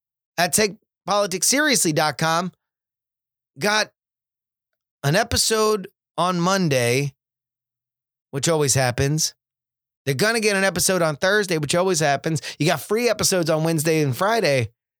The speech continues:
But that Lonely Tuesday, that Lonely Tuesday, you had an episode there too. Five days a week of P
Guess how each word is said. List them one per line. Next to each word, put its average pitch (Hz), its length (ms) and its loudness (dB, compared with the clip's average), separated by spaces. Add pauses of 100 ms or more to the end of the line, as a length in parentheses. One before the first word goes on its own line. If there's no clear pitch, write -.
(400)
But 117 160 -8
that 196 220 0
Lonely 165 580 0
Tuesday, 214 840 0 (1080)
that 151 220 0
Lonely 302 480 -2
Tuesday, 294 720 -2 (1400)
you 185 100 2
had 233 140 0
an 156 100 2
episode 147 720 0 (800)
there 220 340 2
too. 247 540 0 (440)
Five 196 960 -2 (380)
days 170 800 0 (280)
a 180 220 0
week 190 720 -2 (220)
of 170 320 0
P 254 340 0